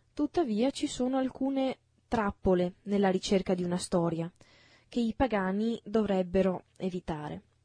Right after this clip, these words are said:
Uno dei pericoli più grossi è quello della mitizzazione del passato,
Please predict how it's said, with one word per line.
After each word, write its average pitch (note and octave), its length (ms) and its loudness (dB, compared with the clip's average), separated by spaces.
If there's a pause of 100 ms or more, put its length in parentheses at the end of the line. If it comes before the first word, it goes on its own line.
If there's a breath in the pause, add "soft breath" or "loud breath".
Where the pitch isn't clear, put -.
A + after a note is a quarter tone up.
(840)
Uno D#4 240 4
dei A3 280 2
pericoli G3+ 720 4 (460 soft breath)
più A#3+ 160 -6
grossi F#3+ 560 -2
è A3 160 -2
quello A#3+ 220 2
della A3 240 4
mitizzazione G3 920 -2
del F3+ 160 0
passato, E3+ 680 -4